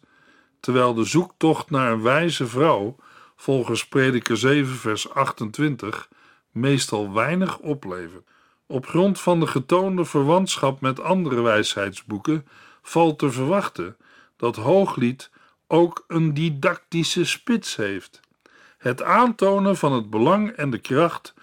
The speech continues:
van een zuivere liefdesrelatie. Het bijzondere van het Bijbelboek Hooglied is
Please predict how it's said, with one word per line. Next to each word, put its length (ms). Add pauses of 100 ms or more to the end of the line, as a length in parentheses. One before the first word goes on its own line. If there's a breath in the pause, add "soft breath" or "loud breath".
(200 soft breath)
van 240
een 140
zuivere 680
liefdesrelatie. 1000 (760 soft breath)
Het 200
bijzondere 600
van 160
het 140
Bijbelboek 500
Hooglied 560
is 320